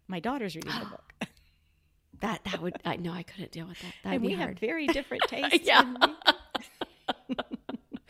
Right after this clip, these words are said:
Speaker 2: Well, the reason I read so many, I know a lot of people, a lot of my friends are like, "How do you read so many books?" Really, the book I pick up depends on my mood. Some days, it just, I don't, you know how it is. Like, every day
Speaker 1: Yep.
Speaker 2: is different.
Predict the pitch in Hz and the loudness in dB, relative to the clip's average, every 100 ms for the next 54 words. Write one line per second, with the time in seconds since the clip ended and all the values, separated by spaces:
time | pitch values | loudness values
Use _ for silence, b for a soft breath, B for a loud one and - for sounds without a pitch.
0 | B B B B 320 330 320 285 285 381 | B B B B 4 6 6 4 2 0
1 | 415 247 226 233 240 202 - 214 190 185 | 2 4 4 4 2 0 2 2 4 2
2 | - 247 277 302 415 359 214 214 240 - | 4 2 4 2 4 6 4 2 -2 0
3 | 196 190 247 226 185 - 185 196 185 202 | 0 6 6 6 2 2 2 2 0 -4
4 | 180 175 175 - - 226 311 392 269 254 | -4 -4 -6 -10 -8 -2 2 2 0 -2
5 | - 220 226 208 185 220 - - B B | -4 -4 -2 -2 -4 -6 -8 -20 B B
6 | B B - 214 233 381 427 349 156 B | B B -14 -4 0 2 0 -2 -8 B
7 | B - - _ - 226 285 - 415 294 | B -8 -8 _ -2 0 2 2 2 2
8 | 220 180 208 - - 202 185 180 180 160 | 4 4 4 2 -2 2 2 2 2 2
9 | 160 - - - - b b - - - | 0 -4 -8 -12 -20 b b -10 -4 2
10 | 220 247 247 226 233 226 226 - - _ | 4 4 4 4 2 0 -4 -10 -18 _
11 | - - 269 370 359 - B B - 262 | -8 -4 0 2 0 -2 B B -6 -4
12 | - - 262 302 190 135 143 202 196 - | -4 -2 0 0 -2 -6 -4 -2 2 2
13 | 262 254 208 247 - - 311 403 - | 2 2 2 2 0 0 2 2 0